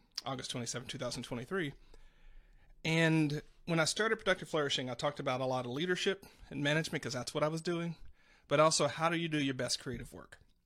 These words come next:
How do you do your best creative work is actually what took off. And between the creative entrepreneurs, between the robust readers,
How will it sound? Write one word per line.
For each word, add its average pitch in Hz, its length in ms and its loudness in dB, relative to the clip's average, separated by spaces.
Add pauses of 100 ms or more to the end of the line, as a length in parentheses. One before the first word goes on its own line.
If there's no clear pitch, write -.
(880)
How 165 180 6
do 190 80 2
you 196 100 4
do 185 100 2
your 165 160 2
best 139 280 2
creative 135 320 -2
work 131 240 0
is 131 80 -6
actually 120 280 -4
what 120 240 -10
took - 200 -4
off. 143 340 -6 (1040)
And 131 540 2 (360)
between 139 340 2
the 127 80 -4
creative 156 320 4
entrepreneurs, 135 640 2
between 123 480 -4
the 120 120 -4
robust 131 680 0
readers, 127 680 -4